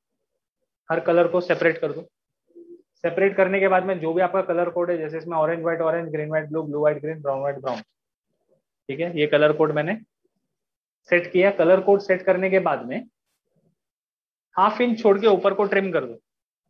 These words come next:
तो ये क्या, एक लाइन में आ जाएंगे वायर। फिर इस वायर को पकड़ो, आरजे फ़ोर्टी फ़ाइव कनेक्टर को हाथ में पकड़ो, लॉक नीचे की तरफ,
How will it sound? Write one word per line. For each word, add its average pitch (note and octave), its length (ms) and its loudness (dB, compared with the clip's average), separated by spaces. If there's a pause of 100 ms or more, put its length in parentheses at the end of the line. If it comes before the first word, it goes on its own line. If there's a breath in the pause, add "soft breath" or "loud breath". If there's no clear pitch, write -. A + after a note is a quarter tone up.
(380)
तो F3 60 -2
ये F#3 140 4
क्या, A3+ 340 0
एक F3+ 160 -2
लाइन E3+ 220 0
में F3 140 -4
आ D3 80 -6
जाएंगे B2+ 280 -8
वायर। A2 220 -8 (1080)
फिर G3 120 6
इस G#3 140 4
वायर G3+ 220 6
को A3+ 80 2
पकड़ो, G3+ 420 2 (760)
आरजे D#3 280 4
फ़ोर्टी F#3 260 2
फ़ाइव F#3+ 160 2
कनेक्टर F#3 360 -2
को G3 100 -4
हाथ F3 160 0
में F#3 160 -4
पकड़ो, F#3 380 -4 (260)
लॉक F3 360 2 (120)
नीचे E3+ 280 -4
की E3 80 -6
तरफ, A#2+ 260 -8